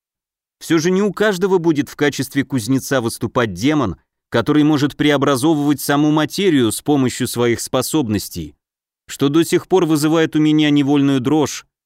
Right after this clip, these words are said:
и желание увеличить количество ограничителей вокруг Ульриха.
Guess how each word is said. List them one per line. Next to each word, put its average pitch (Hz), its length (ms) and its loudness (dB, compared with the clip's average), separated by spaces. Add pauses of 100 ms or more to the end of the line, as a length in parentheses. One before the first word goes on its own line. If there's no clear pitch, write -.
и 92 80 -6
желание 156 480 2
увеличить 160 640 -2
количество 127 640 -2
ограничителей 127 880 0 (160)
вокруг 123 680 -2
Ульриха. 104 680 2